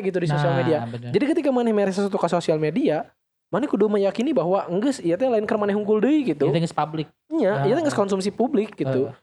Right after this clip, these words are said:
Speaker 1: Jadi ketika maneh ngelempar A, terus responnya jelek, ya itu memang konsekuensi
Speaker 2: Nah.
Speaker 1: tina maneh ngelempar eta.
Speaker 2: Heeh.
Speaker 1: Tapi tidak menghilangkan,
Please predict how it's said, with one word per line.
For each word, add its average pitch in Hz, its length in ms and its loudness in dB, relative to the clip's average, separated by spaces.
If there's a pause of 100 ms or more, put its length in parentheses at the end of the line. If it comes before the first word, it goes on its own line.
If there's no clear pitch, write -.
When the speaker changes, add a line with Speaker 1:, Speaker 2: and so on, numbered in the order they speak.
(140)
Speaker 1:
Jadi - 160 -2
ketika 240 260 0
maneh 202 400 0 (320)
ngelempar 165 580 -2
A, - 300 -2 (420)
terus 196 260 -2
responnya 185 800 0
jelek, 180 480 0
ya 139 220 -4
itu 208 80 -2
memang 202 420 -2
konsekuensi 170 560 -4
Speaker 2:
Nah. 156 140 0
Speaker 1:
tina 151 280 0 (180)
maneh 151 200 -4
ngelempar 147 360 -2
eta. 143 260 0
Speaker 2:
Heeh. 131 280 -4 (440)
Speaker 1:
Tapi 160 240 -2
tidak 226 240 2
menghilangkan, 190 1300 0